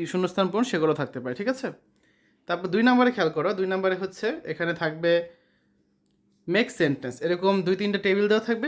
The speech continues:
সেগুলো হচ্ছে তোমাদের ম্যাচ করে সেন্টেন্স মেক করতে হবে। তিন নম্বরে থাকবে fill in the gaps with the right form of verbs, মানে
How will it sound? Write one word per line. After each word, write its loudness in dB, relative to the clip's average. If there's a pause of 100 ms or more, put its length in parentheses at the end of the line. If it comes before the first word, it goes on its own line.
সেগুলো 0
হচ্ছে -6
তোমাদের -2
ম্যাচ 2 (100)
করে 0 (100)
সেন্টেন্স -2
মেক -2
করতে -8
হবে। -8 (3000)
তিন 2
নম্বরে 4
থাকবে -2
fill -2
in -2
the 2
gaps 2 (340)
with -2
the 4
right 4
form 2
of -2 (100)
verbs, -6 (100)
মানে -2